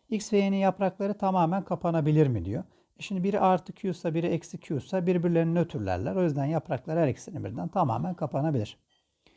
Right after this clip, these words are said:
Elektroskopların yapraklarında hareketlilik olmayabilir. E biri ya R yarıçapı, R yarıçapı, artı Q ya artı Q diye aldım diye düşünün.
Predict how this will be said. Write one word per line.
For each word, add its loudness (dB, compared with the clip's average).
Elektroskopların 2
yapraklarında 2
hareketlilik 0
olmayabilir. 2
E -2
biri 0
ya -2
R 2
yarıçapı, 0
R 2
yarıçapı, -2
artı 0
Q -6
ya 2
artı 2
Q -8
diye -2
aldım -4
diye -6
düşünün. -4